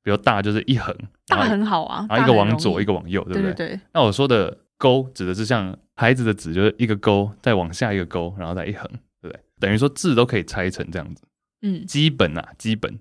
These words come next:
Speaker 1: 当然说你刚刚说永字八法，那就更细了。
Speaker 2: 嗯。
Speaker 1: 听众知道永字八法是什么吗？这是我国中学的，我竟然还记得。
Speaker 2: 就是永这个字。
Speaker 1: 嗯，就一点一横，然后往下勾起来。永这个字其实真的蛮有趣，它囊括了各种笔法。
Speaker 2: 刚写书法的时候应该都是先学永，对不对？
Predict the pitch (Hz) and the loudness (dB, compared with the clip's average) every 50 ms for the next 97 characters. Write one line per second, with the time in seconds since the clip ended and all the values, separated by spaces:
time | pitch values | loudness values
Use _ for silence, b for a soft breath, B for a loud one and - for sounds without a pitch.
0 | - - 135 139 135 127 143 135 113 107 101 120 123 131 139 123 104 85 90 90 | 0 2 4 4 4 4 2 2 0 0 0 2 2 4 4 4 2 2 0 -2
1 | - 127 113 101 98 90 92 95 - 69 85 87 95 101 95 101 - 117 101 87 | -2 -2 0 0 2 0 0 0 -2 -4 -4 -2 0 0 -2 0 -2 -2 -2 -2
2 | 85 82 - _ _ _ - - - - 123 101 82 - - - _ _ _ _ | -4 -8 -12 _ _ _ -10 -8 -6 -4 -4 -4 -4 -6 -10 -14 _ _ _ _
3 | _ - - 196 185 170 - - 190 - - - 160 165 170 143 156 156 147 117 | _ -12 -8 -8 -8 -8 -10 -12 -16 -8 -2 0 2 2 4 4 4 4 4 4
4 | 90 90 - - 123 104 107 101 101 101 76 80 90 87 87 - - - - 110 | 0 0 -2 -2 -2 0 2 0 0 0 -4 -8 -8 -8 -8 -10 -10 -10 -6 0
5 | - 135 120 113 98 - 98 92 92 98 98 98 - - - - - 92 92 95 | 2 6 6 6 6 6 4 4 4 4 4 2 0 -2 -6 -6 -6 -4 -4 0
6 | - 110 101 92 90 82 - 95 85 - - - _ _ _ _ _ - 220 202 | 0 2 0 0 -2 -4 -4 -6 -6 -6 -8 -12 _ _ _ _ _ -10 -8 -6
7 | 220 214 190 196 190 208 180 151 156 160 196 202 196 196 180 - 190 180 170 165 | -6 -6 -2 2 2 2 2 2 0 -2 0 2 2 0 -2 -4 -10 -10 -8 -10
8 | 180 - _ _ _ _ _ _ _ - - - - - - - - - 123 127 | -10 -14 _ _ _ _ _ _ _ -12 -12 -12 -12 -12 -12 -10 -4 -4 -4 -4
9 | - - 80 62 - - - - 117 123 104 107 92 76 80 82 90 101 95 82 | -2 -4 -4 -4 -6 -10 -6 -2 -2 0 0 -2 -4 -6 -6 -6 -4 -4 -4 -4
10 | 82 85 - 113 92 85 - - - 101 98 101 98 - - - - - _ _ | -6 -4 -4 -4 -4 -4 -6 -6 -2 -2 -2 -2 -4 -8 -18 -20 -20 -20 _ _
11 | _ _ - 123 110 92 90 110 170 226 180 196 190 131 123 113 127 139 123 104 | _ _ -2 2 2 2 4 4 2 2 4 4 4 6 6 6 6 6 4 4
12 | 101 98 90 87 - - 104 92 110 117 117 117 117 110 87 90 98 95 104 98 | 4 2 2 0 0 -2 -2 0 0 0 0 0 -4 -4 -2 -2 0 2 2 2
13 | 98 95 90 87 - 453 523 - 370 339 247 233 - 320 349 392 381 359 254 220 | 2 2 2 2 2 2 4 4 6 6 6 6 6 4 4 4 6 6 6 6
14 | 202 208 202 262 285 302 294 302 302 277 - 294 285 269 277 277 - 269 254 262 | 4 4 2 0 -2 -2 -2 -2 -2 0 0 0 0 0 -2 0 2 2 2 2
15 | 247 - 208 175 180 175 185 170 147 165 175 - 185 170 170 170 165 160 202 196 | 2 0 0 0 0 0 0 -2 -2 -6 -6 -6 -6 -4 -4 -4 -4 -6 -8 -10